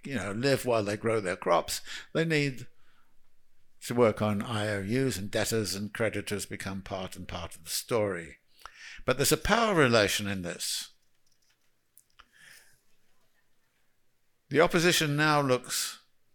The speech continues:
he says, much less pleasant and capable of more rigid crystallization.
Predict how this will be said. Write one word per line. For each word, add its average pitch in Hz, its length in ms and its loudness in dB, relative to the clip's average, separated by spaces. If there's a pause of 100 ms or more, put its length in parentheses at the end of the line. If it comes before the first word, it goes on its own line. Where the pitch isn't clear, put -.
(340)
he 113 100 -4
says, 110 380 2 (320)
much 143 560 -2
less 143 260 0
pleasant 110 720 -4 (580)
and 101 160 -8
capable 135 540 0
of 113 80 -2
more 127 240 4
rigid 120 360 0
crystallization. 110 1120 -2